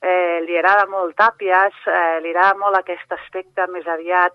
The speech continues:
eh, zen, meditatiu, eh, de l'obra de Tàpies, eh, i de Miró, que ell utilitza també en la seva pròpia obra, eh? Jaume Plensa és un home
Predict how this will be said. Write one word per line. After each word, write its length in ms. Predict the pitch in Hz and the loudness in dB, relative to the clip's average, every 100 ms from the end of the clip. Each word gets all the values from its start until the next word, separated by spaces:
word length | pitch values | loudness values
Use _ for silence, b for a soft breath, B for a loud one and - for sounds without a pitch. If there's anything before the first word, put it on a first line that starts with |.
| - | -2
eh, 340 | 156 147 147 - | -4 -4 -8 0
zen, 340 | 202 202 202 | 2 2 -2
meditatiu, 1120 | 185 160 170 - 143 - 202 196 185 180 180 180 B B B B B | -2 -2 -2 -4 -4 -4 -8 -4 -2 -2 -4 -8 B B B B B
eh, 500 | - 175 165 160 156 156 | 2 4 4 2 0 2
de 120 | 160 | 2
l'obra 440 | 151 160 175 175 | 4 4 4 4
de 60 | 160 | 4
Tàpies, 560 | 175 170 - 170 160 160 - - | 2 0 -2 0 0 0 -8 -8
eh, 340 | 160 151 147 | -2 0 0
i 80 | 185 | -2
de 140 | 170 165 | -2 -2
Miró, 340 | 175 185 185 | 0 0 0
que 140 | 190 | -2
ell 100 | 175 | -6
utilitza 420 | 190 190 175 156 180 | -6 -8 -8 -2 -2
també 260 | 160 156 147 | -2 -6 -6
en 80 | |
la 120 | 160 160 | -4 -4
seva 220 | 165 151 | 0 0
pròpia 420 | 160 147 147 131 143 | 2 -2 -2 -2 0
obra, 380 | 139 135 127 147 | 0 -2 -4 -6
eh? 60 | 156 | -2
Jaume 260 | 156 175 | -2 -2
Plensa 300 | 170 160 160 | -4 -8 -8
és 80 | 170 | -12
un 100 | 156 | -6
home 220 | 151 165 | -6 0